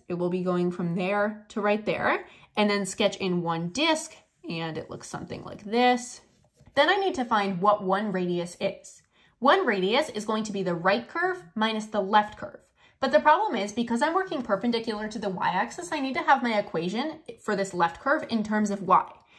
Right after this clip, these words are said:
Right now, I have y is equal to rad x minus one, but I need to get x isolated. This means that I have y squared is equal to x minus one, or x is equal to y squared plus one.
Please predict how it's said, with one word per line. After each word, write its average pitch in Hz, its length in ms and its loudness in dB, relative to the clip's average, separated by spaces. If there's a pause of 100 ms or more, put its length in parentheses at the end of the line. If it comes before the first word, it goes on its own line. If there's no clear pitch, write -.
(220)
Right 311 240 6
now, 240 300 6
I 196 140 2
have 202 200 0
y 196 240 6
is 240 180 -2
equal 190 260 -4
to 190 200 -2
rad 185 520 4
x 214 300 2
minus 254 340 -2
one, 185 360 0 (280)
but 240 100 2
I 269 100 4
need 359 180 0
to 294 100 -2
get 220 220 0
x 190 300 2
isolated. 180 520 -2 (380)
This 381 200 -2
means 208 200 0
that 175 120 -2
I 165 60 0
have 190 220 -6
y 208 280 6
squared 180 320 -2
is 180 140 -2
equal 180 200 -4
to - 160 -4
x 185 200 -6
minus 254 340 -4
one, 175 320 -4
or 247 300 4
x 277 240 2
is - 200 -2
equal 190 320 -4
to 202 180 -4
y 175 320 4
squared 170 420 -4
plus - 420 -6
one. 208 220 2